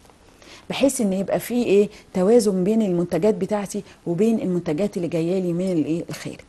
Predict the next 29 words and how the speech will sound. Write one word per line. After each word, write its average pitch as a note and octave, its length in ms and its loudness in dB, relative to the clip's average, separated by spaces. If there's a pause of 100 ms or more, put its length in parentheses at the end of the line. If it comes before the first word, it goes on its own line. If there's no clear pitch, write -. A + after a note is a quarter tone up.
(600)
يبقى D#3+ 240 -4 (260)
ده G3 260 0
ما F#3+ 140 2
يضرش A3+ 580 2
معايا G#3+ 480 -2 (260)
أو E3+ 180 2
بيقلل F#3+ 580 0
الضرر G3+ 680 2
القائم G3 520 -2
على F#3 240 -2
المنتجات F3 580 -2 (120)
المحلية. F#3+ 460 -4 (680)
يبقى D3 140 0
أنا D3+ 80 2
كده G3 200 2
بحافظ A#3+ 640 2
أو F3 100 4
بحمي G#3+ 480 2 (300)
الصناعة F#3+ 520 0
المحلية E3 480 0
بتاعتي G3 420 0 (240)
أو E3 80 4
المنتج F#3 440 2
المحلي F#3+ 500 -2 (240)
من G3 240 0
الإيه؟ F3+ 460 0 (160)
الأسواق F3 580 -2
أو D#3+ 80 0
المنتجات D#3+ 560 0